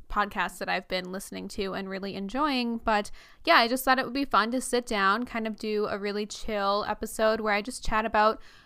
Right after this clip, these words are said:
more behind the scenes business side of making a podcast, because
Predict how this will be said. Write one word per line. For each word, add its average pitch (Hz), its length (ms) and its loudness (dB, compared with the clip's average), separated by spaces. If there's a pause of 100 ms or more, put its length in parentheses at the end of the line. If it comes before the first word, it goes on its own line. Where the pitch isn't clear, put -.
(120)
more 269 160 4
behind 262 340 0
the 262 60 0
scenes 233 420 -4
business 220 420 -2
side 196 520 2
of 196 560 2
making 214 460 -4
a 208 220 -4
podcast, 214 720 -2
because 220 520 0